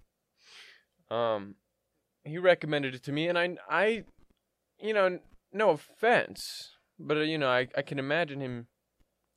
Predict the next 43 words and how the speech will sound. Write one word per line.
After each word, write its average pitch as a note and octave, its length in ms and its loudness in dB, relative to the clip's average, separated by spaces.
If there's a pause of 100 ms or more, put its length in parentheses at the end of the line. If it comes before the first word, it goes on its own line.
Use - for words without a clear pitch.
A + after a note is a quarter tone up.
being C3 180 -4
a, G#2+ 80 -4 (400)
used D3 420 -8
to C3 60 -12
be A#2 220 -8
a G#2 160 -2
very A#2 340 -6
oily G#2 320 -6
man, G2+ 440 -8 (420)
and G#2+ 180 -6
I'm C#3+ 220 -4
an A2+ 80 -4
oily G2+ 320 -2
man, G#2 380 -6
so G2+ 200 -4
I G2 60 0
took B2+ 240 -12
his G2 140 -10
word G2+ 480 -6 (420)
to G2 100 -14
heart, B2 400 0
and F#2 80 -8
now A#2 160 -2
I'm A2+ 120 -4
using G#2 240 -12
that F2+ 200 -8
stuff. - 380 -8 (960)
Apparently, A#2 380 -6
you're A#2 80 -2
only A2+ 160 -6
supposed A2 320 -6
to A2 40 -12
use G#2 140 -10
it F2+ 100 -8
in G2 80 -8
affected - 600 -6
areas. D3+ 640 -4 (240)
The A#2 80 -8
first B2 260 -4
time A2+ 240 -6
I G#2+ 80 -6
used G#2 320 -10
it, G#2+ 160 -8